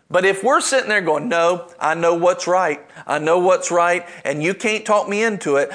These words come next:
I just don't believe that. No, I don't think that way. I think it's this way." See, if we'll be that way, we are holding on to the potential of biases in our life we're not dealing with. Now, I want to show you,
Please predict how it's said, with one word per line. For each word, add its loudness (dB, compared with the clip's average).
I 0
just 0
don't 0
believe 0
that. 0
No, 2
I 4
don't 2
think -4
that 0
way. 2
I 2
think -2
it's -4
this -4
way." -6
See, 0
if -4
we'll 4
be -2
that 0
way, 0
we 0
are 2
holding -2
on -2
to -6
the -6
potential -6
of -8
biases -2
in -4
our -4
life -2
we're -4
not -2
dealing -2
with. -6
Now, -2
I 0
want -2
to 0
show -2
you, -4